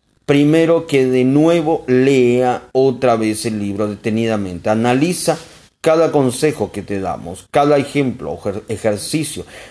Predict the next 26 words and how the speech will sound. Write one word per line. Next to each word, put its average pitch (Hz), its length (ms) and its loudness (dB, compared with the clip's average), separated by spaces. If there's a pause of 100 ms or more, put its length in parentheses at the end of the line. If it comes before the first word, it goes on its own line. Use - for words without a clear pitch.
Va 151 380 2
a 170 40 2
valer 123 360 2
la 110 320 0
pena 87 340 -8
que 117 140 2
aprendas 156 720 0
y 127 120 0
recuerdes 117 600 -2 (220)
lo 135 380 2
que 135 100 0
te 123 280 2
hemos 123 280 0
enseñado. 95 720 -8 (280)
Créeme, 120 480 0 (720)
tu 156 140 4
meta 175 320 2
es 135 160 2
ser 127 180 0
totalmente 110 640 -2
libre 90 420 -10
y 143 120 2
no 156 180 4
vas 160 200 2
a 127 60 4
alcanzar, 101 680 -6